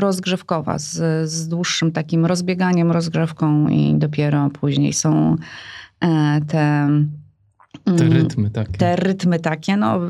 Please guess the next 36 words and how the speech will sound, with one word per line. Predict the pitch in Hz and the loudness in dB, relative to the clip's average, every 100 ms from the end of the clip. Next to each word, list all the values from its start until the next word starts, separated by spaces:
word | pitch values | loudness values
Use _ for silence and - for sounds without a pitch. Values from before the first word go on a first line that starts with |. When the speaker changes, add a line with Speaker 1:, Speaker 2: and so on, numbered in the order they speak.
| 185 | -4
Speaker 1:
pe-, | 196 | -6
pewnie, | 190 180 180 175 170 - - - - - | -2 -2 0 0 -2 -6 -20 -20 -18 -4
no | 214 | -2
są | 202 208 | 2 2
różne, | 196 151 156 - | 2 2 0 -2
tak? | - - | -2 0
No | 170 | 0
czasami | 170 170 160 160 156 | 0 0 2 2 0
to | 143 | 0
jest | 143 143 - - - 156 | 0 0 -4 -8 -4 -4
cztery | 156 147 147 151 | -2 -2 0 0
razy | 143 147 151 | 0 -2 -4
po | - | -6
trzy | 147 - 147 | -4 -4 -2
kilometry, | - 147 151 151 147 143 | 0 2 2 2 0 0
Speaker 2:
Mhm. | 139 135 135 117 | 0 0 -2 -2
Speaker 1:
tam | 131 147 - | 0 0 0
w | - - | -4 -4
tempie | 135 143 147 - 57 - - _ _ | 0 0 -2 -2 -2 -4 -12 _ _
cztery | - - 78 | -6 -4 -4
piętnaście, | - - - - - - | -4 -4 -2 -4 -4 -8
cztery | - - 151 | -6 -4 -2
dwadzieścia, | - - - - - 165 | -2 -4 -6 -8 -6 0
no | 180 - | 0 2
i | - | 0
Speaker 2:
A | 233 | -2
Speaker 1:
to | 120 | -2
Speaker 2:
przerwa | - 117 110 131 | -2 -2 -2 -2
jaka | 120 113 | -4 -6
wtedy | - 110 110 | -8 -6 -4
jest? | 139 - _ - | -6 -8 _ -2
Speaker 1:
E, | 220 214 | 2 2
wtedy | 214 523 453 | 0 -2 0
jest | 294 277 | 0 -2
około | 247 220 196 | 0 0 0
kilometrowa. | 185 165 151 151 139 - | 0 2 2 0 -2 -2